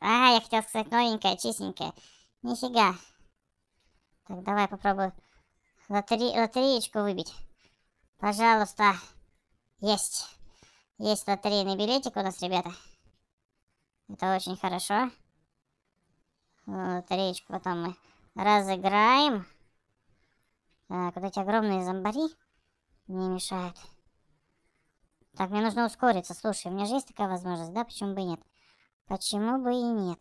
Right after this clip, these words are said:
Щас мы сделаем кувырок. О, нормальная сальтуха была. Всё.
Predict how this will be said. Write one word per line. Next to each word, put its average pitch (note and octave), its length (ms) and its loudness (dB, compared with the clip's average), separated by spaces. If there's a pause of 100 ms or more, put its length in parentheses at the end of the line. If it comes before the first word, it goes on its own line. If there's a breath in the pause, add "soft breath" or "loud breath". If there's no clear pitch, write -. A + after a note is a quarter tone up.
(1160)
Щас F#3 300 -10
мы F#3 140 -4
сделаем F3+ 520 -2
кувырок. G3 400 2 (880)
О, A#3 520 8
нормальная A3 480 4
сальтуха G#3 480 0
была. F#3+ 440 6
Всё. G3+ 580 2